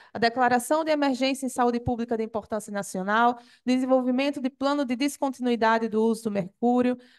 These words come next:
a elaboração de um plano de manejo de risco para as populações que são expostas ao mercúrio,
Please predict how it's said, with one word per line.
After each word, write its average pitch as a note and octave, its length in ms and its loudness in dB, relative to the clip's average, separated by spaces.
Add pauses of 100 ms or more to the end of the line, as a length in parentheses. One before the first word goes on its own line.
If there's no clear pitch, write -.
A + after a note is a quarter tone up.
(140)
a A3+ 140 2
elaboração C4+ 520 2
de C4+ 100 -2
um B3+ 40 -4
plano D4+ 320 0
de C#4 100 -2
manejo C4 440 0
de B3+ 80 -2
risco C#4 600 -4
para B3+ 220 0
as D4 100 -4
populações B3 680 -4
que C4 80 -12
são B3 200 -6
expostas A#3+ 720 0
ao G#3+ 120 0
mercúrio, A3+ 600 -2